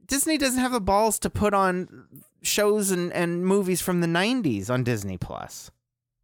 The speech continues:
'cause they're afraid they don't hold up. They're not gonna ever put the holiday special on there.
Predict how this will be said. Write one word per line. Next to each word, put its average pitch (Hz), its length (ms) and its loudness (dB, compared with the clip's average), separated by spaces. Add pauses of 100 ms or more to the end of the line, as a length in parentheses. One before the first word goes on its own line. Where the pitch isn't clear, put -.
(120)
'cause - 140 -4
they're 160 80 4
afraid 143 340 0
they 123 100 0
don't 113 200 -4
hold 104 260 -6
up. 78 240 -8 (720)
They're 208 80 -8
not 247 140 4
gonna 175 160 4
ever 156 240 4
put - 180 0
the 143 100 2
holiday 135 400 0
special 92 440 -10
on 90 180 -10
there. 120 260 -6